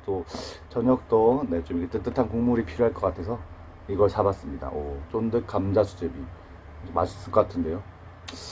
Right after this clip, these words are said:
제가 그래서 딱 이렇게 조리를 해왔습니다. 짠. 보이시나요? 어우, 잘 안 보이네. 근데 이게 따뜻한 물을 넣고 이 전자레인지에 돌려야 되더라고요. 네, 그래서 이렇게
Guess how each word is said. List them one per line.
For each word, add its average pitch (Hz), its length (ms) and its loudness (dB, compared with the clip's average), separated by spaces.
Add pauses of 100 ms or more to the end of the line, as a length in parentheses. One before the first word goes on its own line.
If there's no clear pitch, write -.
(300)
제가 101 160 4
그래서 98 260 0
딱 85 200 4
이렇게 82 400 -2 (160)
조리를 98 320 4
해왔습니다. 95 640 -2
짠. 87 840 -2 (960)
보이시나요? 92 640 2 (220)
어우, 80 260 4
잘 80 120 -8
안 73 120 -4
보이네. 80 320 0 (800)
근데 120 180 0
이게 123 100 6
따뜻한 139 460 4
물을 127 160 6
넣고 101 560 2 (680)
이 80 240 -8
전자레인지에 107 480 4
돌려야 107 360 4
되더라고요. 71 440 -2 (340)
네, 67 100 -12 (320)
그래서 78 240 -6
이렇게 78 360 -8